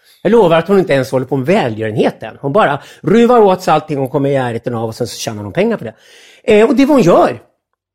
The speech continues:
Och eftersom hon gör det och inte har några åsikter och ingen ryggrad och byter åsikt och flyttar hit och dit hela vägen för att slippa bli utsatt för något obekvämt så att hon fortfarande kan få ta sina botoxfoton,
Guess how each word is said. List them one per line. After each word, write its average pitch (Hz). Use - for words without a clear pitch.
Och 240
eftersom 240
hon 240
gör 254
det 269
och 247
inte 226
har 185
några 196
åsikter 170
och 170
ingen 143
ryggrad 135
och 160
byter 156
åsikt 135
och -
flyttar 175
hit 139
och 147
dit 127
hela 127
vägen 113
för 120
att 120
slippa 127
bli 123
utsatt 110
för 117
något 110
obekvämt 107
så 117
att -
hon 117
fortfarande 104
kan 104
få 117
ta 107
sina -
botoxfoton, -